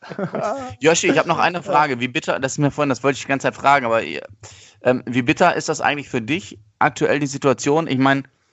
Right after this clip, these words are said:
Speaker 2: du bist ja Sp-, Fußballer in der Bezirksliga.
Speaker 1: Ja.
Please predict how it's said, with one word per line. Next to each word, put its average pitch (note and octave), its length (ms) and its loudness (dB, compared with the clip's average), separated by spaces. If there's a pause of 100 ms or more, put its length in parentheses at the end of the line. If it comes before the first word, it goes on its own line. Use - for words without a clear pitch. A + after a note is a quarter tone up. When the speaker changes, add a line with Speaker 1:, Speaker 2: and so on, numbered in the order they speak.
(920)
Speaker 2:
du D3+ 480 0
bist - 440 -2
ja C#3 540 2 (320)
Sp-, - 300 -10
Fußballer E3 600 0
in - 80 -6
der C#3+ 80 0
Bezirksliga. C3 800 -2 (440)
Speaker 1:
Ja. G#2 220 -6